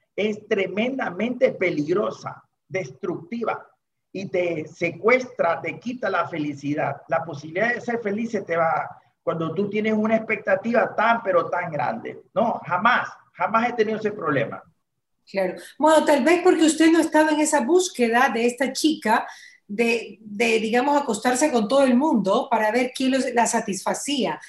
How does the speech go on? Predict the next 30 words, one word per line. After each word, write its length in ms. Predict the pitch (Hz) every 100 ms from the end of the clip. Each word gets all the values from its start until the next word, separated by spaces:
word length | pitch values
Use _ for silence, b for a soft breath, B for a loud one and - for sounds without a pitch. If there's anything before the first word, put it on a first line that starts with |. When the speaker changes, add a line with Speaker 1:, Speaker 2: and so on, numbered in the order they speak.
| B B
Speaker 2:
Y 160 | - 233
en 60 | 262
esa 280 | 269 302
búsqueda 800 | 233 311 - - 240 220 240 330 B B B
se 220 | - 240
puede 300 | 214 233 285
encontrar 440 | 349 285 - 254 269
algo 240 | 277 254
muy 240 | 233 240 349
bueno 460 | 339 330 277 277
que 100 | 311
puede 260 | 226 220 220
ser 260 | 220 254 -
tu 120 | 220
destrucción, 840 | 226 226 294 - - 311 214 240 b b b b
o 140 | 285
tal 200 | 294 302
vez 160 | 285 311
nunca 260 | 302 320 302
encuentres 500 | 254 269 240 240 190
nada. 540 | 202 311 254 - - _ _ _ _ _ _ b b b
Speaker 1:
Eso, 540 | - 214 247 262 247 233
eso 360 | 220 208 254 226
más, 380 | 220 226 220
más 200 | 202 208 220
es 160 | 220
un 160 | 202 214
problema 460 | 208 196 196 208 214
de 120 | 185
estructura. 920 | 143 - 160 139 - 233 208 107